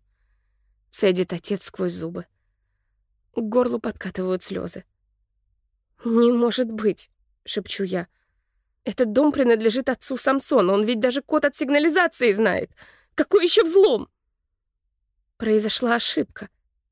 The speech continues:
«Ошибки нет», говорит сотрудница полиции, убирая блокнот в карман. «Вы ведь не против проехать с нами в участок?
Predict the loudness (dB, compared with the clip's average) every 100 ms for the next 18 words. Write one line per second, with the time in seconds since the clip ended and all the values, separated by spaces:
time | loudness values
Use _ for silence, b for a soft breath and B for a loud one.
0 | _ _ _ _ _ _ _ _ _ -4
1 | -2 0 -2 0 2 4 4 2 0 -8
2 | _ _ _ _ -2 2 2 2 -2 -2
3 | -2 -2 -6 -6 -6 -6 -6 0 0 0
4 | b b b 0 2 2 2 2 0 -4
5 | -4 -8 -6 -8 -14 _ _ _ _ _
6 | _ _ 2 4 6 2 0 -8 0 0
7 | 0 -6 -6 -4 0 0 -2 -2 2 2
8 | 2 0 -4 -8 -12 -16 -20